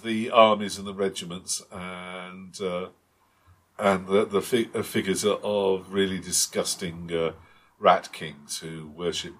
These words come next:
uh, disease gods, um, there is an implicit history and culture, several of them, which, uh, which are just waiting to be exploited.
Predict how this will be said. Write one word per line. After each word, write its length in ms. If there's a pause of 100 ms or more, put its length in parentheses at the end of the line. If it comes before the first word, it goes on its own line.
uh, 300
disease 520
gods, 500 (640)
um, 540
there 240
is 340
an 100
implicit 880
history 680
and 640
culture, 580
several 520
of 120
them, 140 (400)
which, 420
uh, 240
which 600 (680)
are 100
just 260
waiting 320
to 120
be 140
exploited. 640